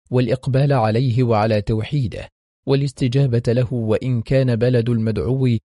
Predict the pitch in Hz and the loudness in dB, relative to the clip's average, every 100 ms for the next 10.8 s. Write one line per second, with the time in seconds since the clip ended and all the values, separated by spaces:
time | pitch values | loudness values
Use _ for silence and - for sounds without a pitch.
0 | - 127 123 131 143 113 95 90 104 98 | -6 -2 2 2 0 -2 -2 -2 -2 -2
1 | - 123 107 101 127 110 92 _ - 175 | 0 0 0 0 0 0 -2 _ -2 0
2 | 185 139 139 120 98 120 101 92 98 117 | 0 0 0 2 0 -2 -2 -2 -2 -2
3 | 85 67 _ _ _ 135 127 123 120 98 | -2 -8 _ _ _ 0 2 2 0 -2
4 | - 120 113 107 98 90 107 101 95 - | 0 0 2 0 0 -2 -2 -2 -6 -4
5 | 131 - 87 - _ _ _ _ _ _ | -6 -6 -8 -10 _ _ _ _ _ _
6 | - 185 139 - 147 175 151 123 135 131 | -2 0 0 -2 0 2 2 2 0 2
7 | 127 123 113 95 117 120 107 92 110 101 | 0 0 -2 0 2 2 0 0 -2 0
8 | 120 120 104 85 101 127 101 - _ 104 | 0 -2 -2 -2 0 0 -2 -4 _ -2
9 | 104 123 135 123 - - 117 127 131 139 | 0 0 0 -2 -2 -4 -2 0 0 2
10 | 113 104 123 107 - 151 113 | 2 2 2 0 -2 -2 -2